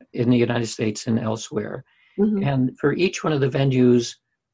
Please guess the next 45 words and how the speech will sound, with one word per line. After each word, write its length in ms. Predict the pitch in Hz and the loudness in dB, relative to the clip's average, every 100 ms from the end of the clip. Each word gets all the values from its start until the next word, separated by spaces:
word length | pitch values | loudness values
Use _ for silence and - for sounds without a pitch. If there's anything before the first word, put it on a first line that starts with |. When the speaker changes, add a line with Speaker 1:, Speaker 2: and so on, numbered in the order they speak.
| _ - | _ -4
Speaker 1:
is 160 | 139 127 | 0 2
it 120 | 123 | 4
in 100 | 123 | 2
the 60 | 117 | 2
public 360 | 139 123 123 | 0 0 0
domain 420 | 139 123 123 123 | 4 4 4 2
or 160 | 131 120 | 2 0
not? 360 | 110 107 214 - _ _ | 0 0 -2 -6 _ _
Is 60 | - | -12
it 80 | 120 | -4
public 320 | 123 123 147 | -2 -2 -4
or 60 | |
private? 520 | 139 117 107 123 185 - _ _ _ | -2 -2 0 0 -2 -4 _ _ _
Speaker 2:
Yeah. 160 | 160 143 | -6 0
Speaker 1:
And 80 | 156 | 0
also, 520 | 196 - 131 120 - _ _ _ | 0 0 2 0 -2 _ _ _
is 140 | 151 147 | 0 2
it 220 | 139 - | 0 0
high 240 | 160 147 | 0 2
level 480 | 139 147 131 104 104 | 4 2 2 0 -2
or 80 | 107 | -2
not? 340 | 104 107 - - _ _ - | -2 -4 -10 -18 _ _ -4
Meaning, 320 | 143 123 117 | 2 2 2
is 100 | 110 | 0
it 100 | 135 | -2
to 100 | - | 0
the 100 | 131 | 0
general 320 | 120 135 127 123 | 2 2 2 2
public 440 | 151 127 123 - | 0 2 2 2
or 160 | 127 120 | 2 2
is 140 | 110 | 2
it 140 | 123 - | -2 0
to 580 | 127 117 113 113 110 110 | 0 0 0 0 -4 -2
business 360 | 117 135 117 127 | 0 0 0 2
leaders 460 | 117 113 113 107 | 2 2 0 -2
or 360 | 113 110 110 104 | -2 0 -2 -2
government 440 | 113 110 110 117 | -2 0 0 0
leaders 320 | 110 104 104 | 0 -2 -4
and 80 | 117 | -8
so 180 | - 107 | -4 -4
on? 140 | 104 - _ _ _ _ _ _ _ _ _ _ _ | -6 -16 _ _ _ _ _ _ _ _ _ _ _
In 160 | 175 214 | 4 6
the 60 | |
United 300 | 190 165 143 | 6 4 0
States, 580 | 135 127 110 214 - - | -2 0 0 0 -4 -14